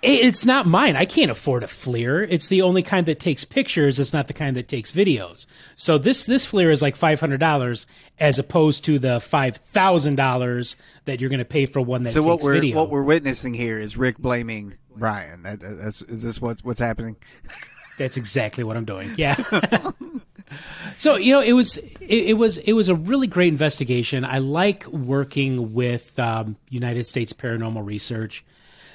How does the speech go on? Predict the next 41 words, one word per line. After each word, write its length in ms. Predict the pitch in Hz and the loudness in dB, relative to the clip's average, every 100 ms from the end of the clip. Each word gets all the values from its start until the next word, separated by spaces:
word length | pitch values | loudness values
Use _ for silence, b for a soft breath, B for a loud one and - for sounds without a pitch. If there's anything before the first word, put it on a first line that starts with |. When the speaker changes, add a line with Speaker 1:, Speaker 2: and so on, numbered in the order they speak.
| b - | b -4
Speaker 1:
They're 340 | 208 254 247 | 2 4 2
just, 340 | 175 - - - | -2 -4 -4 -2
you 120 | 202 | 0
know, 120 | 214 | 2
normal, 640 | 160 147 170 190 180 190 180 | 4 4 4 2 0 -2 -2
everyday 460 | 147 170 156 160 | 0 0 2 2
people, 500 | 160 127 - 139 196 _ _ _ | 0 -4 -4 -8 -8 _ _ _
you 100 | 135 | -6
know, 200 | 120 123 | -4 -2
that 180 | 135 135 | -2 -2
are, 180 | 143 143 | -2 -4
that 280 | 135 139 139 | -4 -2 0
have 220 | 156 151 | -2 0
an 140 | 165 | -2
interest 460 | 151 135 - 147 - | 0 -2 0 -2 -2
in 260 | 135 135 156 | -4 -2 -4
the 60 | |
paranormal. 680 | 151 175 180 254 185 90 - | -4 -4 -4 -4 -10 -10 -10
So, 240 | - 180 B B 131 | -4 -4 B B 0
you 100 | 240 | 2
know, 60 | |
let 100 | 294 | 4
me 80 | 277 | 4
ask 160 | 247 - | 2 0
you 60 | |
something, 260 | - 143 120 | -2 -2 -4
Stephen. 420 | - 131 254 165 | -2 -2 -4 -4
What 160 | 190 320 | -2 0
are 80 | |
your 220 | 311 233 175 | 0 2 0
thoughts 420 | - 147 139 - - | 0 0 0 -4 -6
on 240 | 135 131 | -4 -4
the 80 | 123 | -4
flir? 400 | - 143 117 107 | -4 -2 -2 -4
And 180 | 123 127 | -6 -2
do 60 | |
you 140 | 135 143 | -2 -2
think 220 | 180 170 | -2 0
that 80 | 170 | -2
it 100 | 151 | -2
can, 320 | 165 143 135 | -2 -2 -4